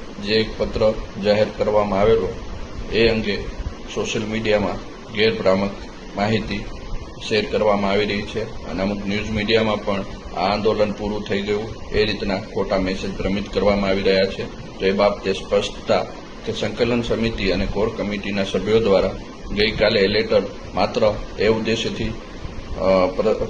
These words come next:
પ્રસારિત કરવામાં આવ્યો છે કે માનનીય પ્રધાનમંત્રી શ્રી અને કેન્દ્રીય લેવલના નેતાઓ જ્યારે ગુજરાતમાં સભાઓ કરવામાં, કર-, કરવા આવી રહ્યા હોય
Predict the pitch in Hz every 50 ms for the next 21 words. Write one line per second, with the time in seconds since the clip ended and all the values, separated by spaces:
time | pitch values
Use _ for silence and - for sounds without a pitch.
0 | - - 113 110 117 110 110 104 - - 113 113 113 110 110 107 107 110 113 113
1 | 113 113 - 135 131 139 - - - - - - 120 117 117 110 95 - - -
2 | - - - - - - - - 113 104 110 113 117 117 110 101 95 - 110 104
3 | 110 113 113 110 113 113 113 117 110 107 - - - 110 101 98 95 - 95 90
4 | 95 92 - 104 110 110 110 110 107 104 104 107 107 110 110 110 107 101 95 -
5 | - 104 101 101 101 113 110 104 98 98 - - - - - - 107 104 104 104
6 | 101 95 92 - - - - - - - - - - 110 110 101 98 107 107 107
7 | 104 - 104 101 - - 95 98 104 104 104 101 - 104 98 95 113 110 107 107
8 | 107 107 98 - - - 120 117 - - - - - - - 117 110 110 107 107
9 | 113 113 113 117 113 117 113 110 107 104 104